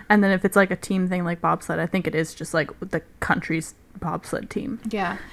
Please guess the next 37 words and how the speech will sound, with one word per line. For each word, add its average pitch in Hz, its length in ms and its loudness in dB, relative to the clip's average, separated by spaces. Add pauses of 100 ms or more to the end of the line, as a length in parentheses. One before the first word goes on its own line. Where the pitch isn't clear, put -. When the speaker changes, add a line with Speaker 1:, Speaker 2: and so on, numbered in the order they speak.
(220)
Speaker 2:
I'm 302 140 4
Speaker 1:
So. - 60 2
Speaker 2:
trying 392 200 8
to 539 80 4
find 285 240 6
information 233 680 4
on, 202 180 0
like, 196 180 0
whether 202 440 4
if 202 120 -2
someone, 196 380 0
if, 202 140 -6
like, 196 180 -2
that 190 180 2
tripping 202 380 0
thing 196 160 0
happened, 240 480 2
if 214 140 -4
they 208 100 0
would 202 200 2
rerun 208 340 2
a 208 40 0
qualifier. 247 800 2
Speaker 1:
Yeah. 196 320 8 (540)
Speaker 2:
And 240 120 6
I 247 60 8
can't 294 360 6
find 220 240 8
anything 196 460 0
concrete, 185 800 -4 (240)
Speaker 1:
Mm-hmm. 208 360 6
Speaker 2:
but 254 140 0
I 302 120 8
feel 285 260 4
like 339 200 4
they 240 160 10
wouldn't 196 580 2